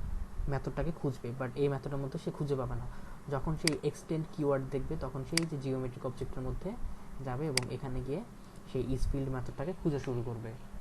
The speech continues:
তো যারা ইনহেরিটেন্সের টিউটোরিয়ালটি ভালো মতো দেখেছেন, তারা এই জিনিসগুলো বুঝতে পারবেন। তো এই ছিল আজকে আমাদের ইউএমএল ক্লাস ডায়াগ্রাম সম্পর্কে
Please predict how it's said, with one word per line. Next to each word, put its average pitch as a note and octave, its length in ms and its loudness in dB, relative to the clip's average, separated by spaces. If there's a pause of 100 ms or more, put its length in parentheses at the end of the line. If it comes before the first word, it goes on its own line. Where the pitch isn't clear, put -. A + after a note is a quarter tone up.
(1600)
তো B2+ 260 0
যারা C3+ 200 6 (380)
ইনহেরিটেন্সের D3+ 720 4
টিউটোরিয়ালটি C#3 440 2
ভালো B2+ 180 0
মতো C3 300 -2
দেখেছেন, B2+ 320 -6 (640)
তারা B2 220 0 (200)
এই C#3 120 0
জিনিসগুলো C3 440 0
বুঝতে C3 320 -2
পারবেন। B2+ 300 -2 (1500)
তো C#3+ 160 -4
এই D#3 220 4
ছিল E3+ 180 4
আজকে C#3+ 360 0
আমাদের B2+ 400 0 (1400)
ইউএমএল C#3 420 4
ক্লাস C3 260 2
ডায়াগ্রাম C3+ 380 2
সম্পর্কে C3+ 500 0